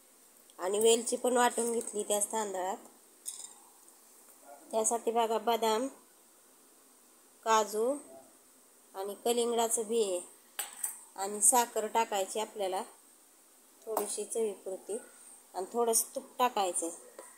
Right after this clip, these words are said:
हे बघा, पातळ किती आहे बघा, आता पाय किती घट्ट होईल ती हा हे केल्यावर, गरम केल्यावर. चला तर, आता आपण बनवायला सुरुवात करू. अ, गॅस पेटवून ठेवलंय मी.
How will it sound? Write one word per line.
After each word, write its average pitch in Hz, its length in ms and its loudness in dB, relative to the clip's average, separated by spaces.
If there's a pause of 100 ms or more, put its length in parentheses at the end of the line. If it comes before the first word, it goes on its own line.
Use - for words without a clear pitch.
(540)
हे 214 80 -2
बघा, 233 180 4
पातळ 247 580 4
किती 262 260 -2
आहे 254 100 2
बघा, 214 260 0 (380)
आता - 140 -18
पाय 214 220 -4
किती - 340 -16
घट्ट 233 340 -4
होईल 196 400 -2
ती 185 80 -4
हा 190 180 -2
हे 170 200 -2
केल्यावर, 170 380 -4
गरम 185 300 0
केल्यावर. 170 400 -4 (1000)
चला 226 180 -2
तर, 220 140 -4
आता 226 240 0
आपण 202 300 -2 (260)
बनवायला 196 380 -4
सुरुवात 180 300 -6 (140)
करू. 170 140 -2 (1040)
अ, 226 160 2 (100)
गॅस 240 240 4
पेटवून 254 400 -4
ठेवलंय 247 420 -2
मी. 247 140 -6